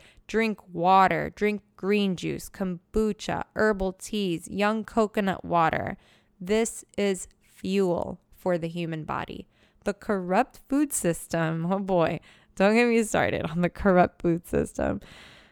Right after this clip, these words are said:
Whew, it's literally poisoning you at every turn, getting you fat, sick,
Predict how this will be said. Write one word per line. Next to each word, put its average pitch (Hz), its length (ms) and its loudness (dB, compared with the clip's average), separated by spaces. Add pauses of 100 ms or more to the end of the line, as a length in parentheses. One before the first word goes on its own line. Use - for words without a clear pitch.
(140)
Whew, 453 520 8
it's - 360 2
literally 320 600 4
poisoning 180 680 2
you 165 300 -4 (200)
at 196 220 0 (120)
every 202 640 2 (220)
turn, 165 560 -2 (380)
getting 190 300 2
you 226 120 -4
fat, - 680 2 (240)
sick, - 720 -2